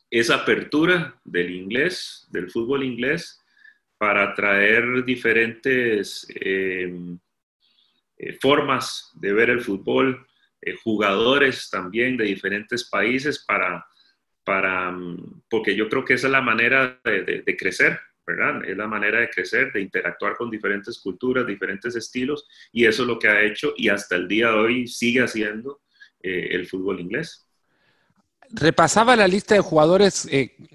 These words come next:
Speaker 2: que en esa época en la que vos llegaste, noventa y cinco, noventa y seis, llegan al, al fut-, o estaban en el fútbol de Inglaterra,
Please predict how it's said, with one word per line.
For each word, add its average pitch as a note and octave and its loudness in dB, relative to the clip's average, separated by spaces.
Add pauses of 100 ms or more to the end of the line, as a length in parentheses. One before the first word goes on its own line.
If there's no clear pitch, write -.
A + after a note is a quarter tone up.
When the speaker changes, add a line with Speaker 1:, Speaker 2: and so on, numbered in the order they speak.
Speaker 2:
que B2+ 0
en B2+ -2
esa E3 4
época F3 2
en C3 4
la A#2+ 0
que A2+ -6
vos C#3+ 0
llegaste, D3+ 2
noventa A#2 -2
y A2+ 0
cinco, - -2
noventa B2 0
y A#2+ 0
seis, D3+ 2
llegan D3 4
al, A2 2
al G#2+ -2
fut-, - -4
o A2+ 0
estaban D3 4
en A2+ -4
el G#2+ -4
fútbol C#3 0
de B2+ -4
Inglaterra, D3 2